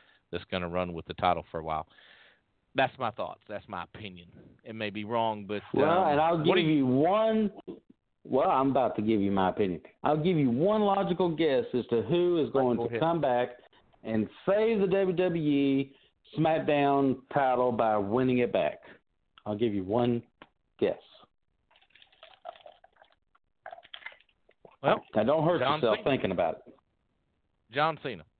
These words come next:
Speaker 2: How'd you know that?
Speaker 1: Well, it's just my, I mean, some, at some point down the road, you gotta believe that they're gonna have John Cena break the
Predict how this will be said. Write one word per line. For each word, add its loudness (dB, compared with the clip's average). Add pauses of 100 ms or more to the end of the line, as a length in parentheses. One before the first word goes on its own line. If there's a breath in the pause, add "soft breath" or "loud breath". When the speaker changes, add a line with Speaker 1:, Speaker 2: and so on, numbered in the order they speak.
(220)
Speaker 2:
How'd 0
you 2
know 2
that? 0 (1900)
Speaker 1:
Well, -6
it's -10
just -10
my, 0 (360)
I -6
mean, -2 (2250 soft breath)
some, -2 (540)
at -8
some -4
point -6
down -4
the -8
road, -4
you -16
gotta 0
believe -10
that -10 (200)
they're 0
gonna -4
have 0 (220)
John 0
Cena -6
break -2 (300)
the -8